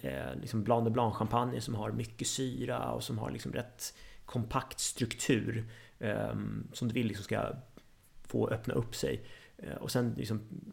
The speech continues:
de dyrare prestigekuvéerna överlag, dricker du de unga så, så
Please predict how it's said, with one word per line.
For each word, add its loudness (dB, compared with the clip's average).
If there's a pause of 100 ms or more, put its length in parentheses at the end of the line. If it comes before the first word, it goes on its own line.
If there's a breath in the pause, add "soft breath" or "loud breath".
(120)
de 2
dyrare 4
prestigekuvéerna 2
överlag, 2
dricker -2
du 2
de 2
unga 0
så, -2
så -2